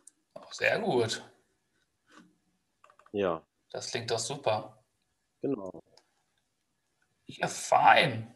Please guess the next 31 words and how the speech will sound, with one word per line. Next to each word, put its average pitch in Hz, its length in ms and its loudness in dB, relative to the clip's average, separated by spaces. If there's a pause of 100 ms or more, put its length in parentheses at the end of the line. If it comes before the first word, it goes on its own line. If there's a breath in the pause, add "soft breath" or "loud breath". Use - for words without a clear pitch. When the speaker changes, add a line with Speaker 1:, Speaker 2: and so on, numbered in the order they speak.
Speaker 1:
Also 120 200 0
ein 117 160 2
kleiner 127 260 10
Speaker 2:
Ja. 349 120 8
Speaker 1:
Puzzler 117 380 6
unter 117 260 -4
uns. - 360 -8 (3000)
Speaker 2:
Mhm. 101 400 -2 (180)
Speaker 1:
Was 131 140 0
man 143 100 2
natürlich 151 220 0
noch 147 100 2
sagen 147 320 4
muss, 185 140 -4
dein 160 200 2
Geschenk 175 340 2
liegt 175 180 0
auch 175 120 6
noch 131 180 4
hier, 107 240 -2
ne, 170 200 0
zum 120 220 -2
Geburtstag. 120 800 0 (200)
Wir 113 100 -2
wollten 117 180 4
uns 117 160 -4
ja, 120 140 4
wie 120 60 -2
gesagt, 123 340 2
Montag 131 400 6
sehen, 131 720 6